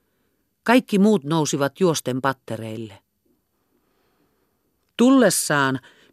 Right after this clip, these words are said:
miehet nauroivat kaikki ja huusivat toisilleen sukkeluuksia, mutta ei kaikkien sentään onnistunut salata kalvenneiden suupielien noloa jäykistystä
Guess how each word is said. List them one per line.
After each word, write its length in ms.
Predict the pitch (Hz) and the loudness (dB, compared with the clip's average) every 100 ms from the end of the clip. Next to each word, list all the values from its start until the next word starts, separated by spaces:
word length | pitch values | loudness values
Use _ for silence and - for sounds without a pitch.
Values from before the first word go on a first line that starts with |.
| - | 2
miehet 400 | 247 214 180 175 | 4 4 2 2
nauroivat 600 | 208 220 190 160 143 - | 2 4 4 2 0 0
kaikki 420 | 190 196 - 156 | 2 2 0 -2
ja 140 | 147 | 0
huusivat 460 | 180 185 170 151 147 | 2 2 0 -2 -2
toisilleen 520 | 180 175 151 151 147 | 0 0 0 -2 0
sukkeluuksia, 920 | 143 202 - 151 143 131 - 143 131 131 _ _ _ _ _ _ _ _ | 0 -2 -2 -2 -2 -2 -4 -4 -4 -6 _ _ _ _ _ _ _ _
mutta 200 | 196 - | -4 0
ei 140 | 175 160 | 2 2
kaikkien 560 | 185 214 - 214 185 | 2 0 0 0 0
sentään 440 | 170 180 165 156 156 | 2 0 0 -2 0
onnistunut 560 | 190 180 151 156 151 | 0 0 -2 -4 -6
salata 440 | - 208 190 165 147 - | -2 0 2 0 -4 -2
kalvenneiden 680 | 196 190 156 143 143 143 | 0 2 0 -2 -2 -2
suupielien 720 | 143 190 180 - 156 143 143 151 | -2 0 0 0 -2 0 -2 0
noloa 340 | 170 156 139 | 0 0 0
jäykistystä 800 | 156 160 143 143 - 139 - 135 | 0 0 -2 -6 -6 -8 -6 -8